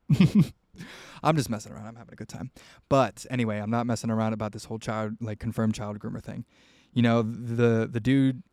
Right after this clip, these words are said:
is an adult, came out and, you know, apologized for his actions, um, as far as I've read. So acknowledged it. And now I don't have the whole story. I don't know everything. So don't,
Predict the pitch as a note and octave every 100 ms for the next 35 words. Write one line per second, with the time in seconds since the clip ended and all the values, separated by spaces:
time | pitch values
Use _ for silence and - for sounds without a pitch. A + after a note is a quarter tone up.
0 | - A#2 A2 G#2+ G2+ - A2+ G#2 B2 D#3+
1 | - - - - A2+ - A#2+ A#2+ A2+ A2+
2 | A2 G#2+ G2+ G2+ A#2+ G#2+ G2 A#2 G#2+ G#2+
3 | G#2 - G#2 G#2+ G2+ - G2+ G2+ - _
4 | _ _ _ _ - G#2+ G2+ G2+ G2 G2+
5 | G#2 - _ - A2+ A#2 G2 G#2 G2 -
6 | - A2+ - - _ _ - D3 C3 D#3
7 | C3 G#2 - - - _ - _ _ _
8 | - A2+ A2+ A2 A2 G#2+ G#2+ G#2 - _
9 | _ C3 C3 D#3+ F3 F3+ E3 F3+ - A#2+
10 | A#2+ - E3+ E3 B2+ G#2+ G#2 A2 A2 -
11 | _ _ _ G3 F#3+ F#3